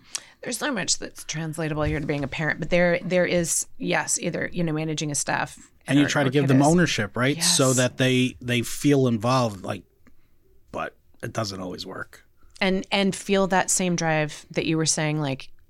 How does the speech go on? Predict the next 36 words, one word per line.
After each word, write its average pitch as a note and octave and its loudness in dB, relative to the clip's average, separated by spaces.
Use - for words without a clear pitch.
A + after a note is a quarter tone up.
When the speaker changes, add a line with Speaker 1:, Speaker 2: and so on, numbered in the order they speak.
Speaker 1:
"Okay, E3 -2
I C#3+ 0
know C#3+ 0
I C#3 -2
can C#3 -6
peel D3 -8
potatoes C#3 -8
and C3+ -6
it - -10
takes - -8
me D3 -6
this C#3+ -4
long. C#3 -4
Now D3 2
I'm C#3+ 2
going C#3 0
to D3+ -4
do C#3+ 0
it D#3 -4
better G3 4
in D#3 -2
a - 0
shorter C#3+ -2
amount - -2
of C3 -10
time D3+ -2
so - -2
I C#3+ -4
can - -10
get C3 -8
these - -6
other F#3+ 4
things F3 -2
done." D3 -4
And, D3+ -6
and D3+ -4